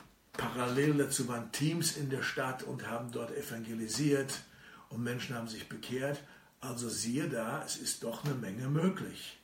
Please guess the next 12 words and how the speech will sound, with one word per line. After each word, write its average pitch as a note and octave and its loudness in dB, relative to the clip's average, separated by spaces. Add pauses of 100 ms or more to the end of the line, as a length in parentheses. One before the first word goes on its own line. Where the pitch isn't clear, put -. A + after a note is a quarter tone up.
ja. A2+ -8 (760)
Und B2 -4
zudem B2+ 0
beten C3+ -4
wir B2 -2
jede A2+ -4
Woche A2+ -4
das G#2+ -6
Vaterunser C3+ -2
vor C3+ -2
dem C3 -2
Rathaus. B2+ 0